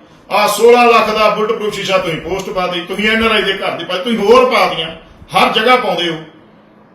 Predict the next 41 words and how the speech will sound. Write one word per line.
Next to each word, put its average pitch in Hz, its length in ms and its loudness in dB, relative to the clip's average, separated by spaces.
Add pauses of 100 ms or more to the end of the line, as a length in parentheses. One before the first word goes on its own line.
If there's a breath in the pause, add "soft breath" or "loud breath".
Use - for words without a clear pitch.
ਇਸ 214 240 2
ਮੁੱਦੇ 214 260 -2
'ਤੇ 220 180 2
ਕਿਉਂ 208 160 -4
ਨਹੀਂ 208 120 -6
ਬੋਲੇ? 185 560 0 (800)
ਬੀਜੇਪੀ 247 380 2
ਦੇ 240 100 6
ਮੁੱਦੇ 226 240 2
'ਤੇ 220 140 2
ਕਿਉਂ 202 200 -4
ਨਹੀਂ 208 120 -2
ਇਹ 214 40 0
ਬੋਲਦੇ? 160 480 -4 (300 loud breath)
ਬਾਦਲ - 300 0
ਸਾਹਿਬ 220 220 0
ਕਹਿੰਦੇ 214 260 -2
ਆ, 226 60 2
"ਸਾਡੇ 208 280 -2
ਤਖਤਾਂ 208 420 -4
'ਤੇ 214 340 0 (320 loud breath)
ਕਬਜ਼ੇ 202 300 2
ਕਰ 220 240 2
ਗਏ 220 180 2
ਬੀਜੇਪੀ", 190 420 -6
ਤੁਸੀਂ 220 380 0
ਕਿਉਂ 254 160 -2
ਨਹੀਂ 254 120 0
ਇਹ 247 100 4
ਕਹਿੰਦੇ? 226 200 -2
ਤੁਸੀਂ 185 220 -4
ਵੀ 247 100 -2
ਕਹੋ, 233 140 0
"ਸਾਡੇ 214 220 -4
ਤਖਤਾਂ 202 320 -8
'ਤੇ 208 60 -4
ਬੀਜੇਪੀ 165 320 -8
ਨੇ 170 100 -8
ਕਬਜ਼ੇ 165 200 -6
ਕਰ 151 160 -6
ਲਿਆ", 139 200 -8